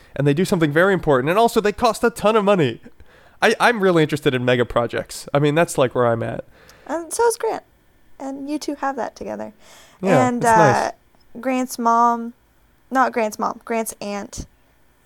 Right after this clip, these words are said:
Speaker 2: is super into bridges. Um, even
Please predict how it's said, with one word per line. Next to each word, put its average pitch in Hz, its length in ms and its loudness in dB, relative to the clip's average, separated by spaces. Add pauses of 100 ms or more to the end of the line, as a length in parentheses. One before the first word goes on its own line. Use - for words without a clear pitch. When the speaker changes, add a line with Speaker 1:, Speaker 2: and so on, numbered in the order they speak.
(240)
Speaker 2:
is - 120 -10
super 233 360 -4
into 208 160 -6
bridges. 196 760 -10 (560)
Um, - 380 -10 (440)
even 403 260 2